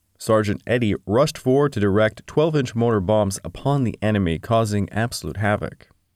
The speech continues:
winning the day. With ammunition running low and no sign of a supply train coming,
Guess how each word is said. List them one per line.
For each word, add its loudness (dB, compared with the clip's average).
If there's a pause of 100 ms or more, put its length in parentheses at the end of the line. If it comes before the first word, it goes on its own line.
winning 2
the 0
day. -4 (1040)
With -4
ammunition 2
running 0
low 4
and 0 (140)
no 0
sign 0
of -2
a -4
supply 0
train -4
coming, -2